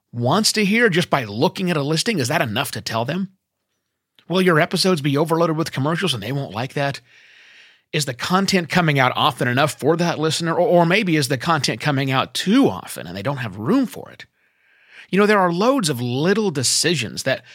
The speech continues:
make a podcast right for some people and not right for other people. Kinda like a house. So, a well-built service for podcast listeners might let them experience what it's like to,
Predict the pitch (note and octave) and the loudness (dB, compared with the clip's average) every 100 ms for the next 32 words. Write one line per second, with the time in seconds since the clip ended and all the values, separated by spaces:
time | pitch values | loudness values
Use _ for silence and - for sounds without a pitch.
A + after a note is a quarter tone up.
0 | - - C#3+ G3 E3 C#3 D#3+ D3 D3+ C3+ | -20 -8 -2 0 0 -2 -4 -4 -4 -4
1 | B2+ - _ - A#2+ E3+ F#3 - D#3+ - | -4 -8 _ -10 -2 0 0 -4 -6 -2
2 | E3+ F#3+ C3 A2 A2+ A#2+ - - - _ | -2 -2 -4 -4 -4 -4 -8 -20 -20 _
3 | _ - - A3 A#3+ C#4+ - D3 C#3+ - | _ -14 -6 -2 2 0 2 2 2 0
4 | A3+ - C3 A#2 - B1+ - _ _ _ | 0 0 -2 -4 -8 -12 -16 _ _ _
5 | _ _ _ _ - - G2 F2+ B2 F3 | _ _ _ _ -16 -10 -8 -6 -4 -4
6 | G#2+ A#2 C#3+ F3 - C#4 F4+ - - - | -2 -4 -2 -6 -2 0 0 0 0 -2
7 | - _ _ _ _ _ _ - - B3 | -4 _ _ _ _ _ _ -8 -2 2
8 | F#2 - _ _ - C3 C3 A#2 A#2 D#3+ | 2 0 _ _ -6 2 2 2 4 4
9 | F3+ G3 D#3 D#3+ - - C3+ G#2+ A#2 - | 4 2 0 -2 -2 -4 -2 -2 -4 -4
10 | C3 C3+ D3 C#3+ C3 B2+ - B2 - A#2 | -6 0 -2 0 -2 -2 -2 0 0 0
11 | G2+ A#2 - _ _ _ - - - G3 | -4 -8 -8 _ _ _ -20 -18 -2 2
12 | B3+ A3 G#3 G3 F3+ D3 - E3+ E3+ D#3 | 2 2 -2 0 0 2 2 2 2 0
13 | C#3 D#3 D3 - C#3 B2+ - A#2+ A2 | 0 2 2 0 -2 -2 -4 -4 -4